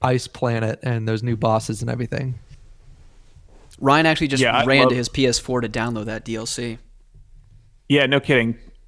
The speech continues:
Speaker 3: Like, I love Lovecraft, and that's why I love Bloodborne. Um,
Speaker 1: Oh, okay.
Speaker 3: so, 'cause it's a very Lovecraftian kind of feel. Um, it's just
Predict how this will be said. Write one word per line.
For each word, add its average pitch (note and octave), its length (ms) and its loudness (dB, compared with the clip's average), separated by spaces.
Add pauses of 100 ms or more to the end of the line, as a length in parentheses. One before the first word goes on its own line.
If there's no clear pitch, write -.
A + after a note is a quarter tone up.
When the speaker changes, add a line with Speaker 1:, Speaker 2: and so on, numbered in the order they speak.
(260)
Speaker 3:
Like, C3 260 -2
I C#3+ 160 2
love A#2+ 400 2
Lovecraft, A#2+ 640 -2
and G#2 80 -4
that's G#2+ 160 -4
why G#2+ 120 4
I G2+ 40 4
love G2+ 320 -2
Bloodborne. A#2+ 600 -4 (640)
Um, G#2 200 0
Speaker 1:
Oh, D3 360 0
okay. A2+ 260 -10 (380)
Speaker 3:
so, A2+ 380 -2
'cause A#2 220 -8
it's A#2+ 200 -6
a A2 160 -6 (200)
very A#2 360 0
Lovecraftian G#2 840 -4
kind G2 160 -6
of E2 100 -8
feel. A2+ 500 -4 (580)
Um, G2 480 -2 (180)
it's - 100 -14
just - 180 -8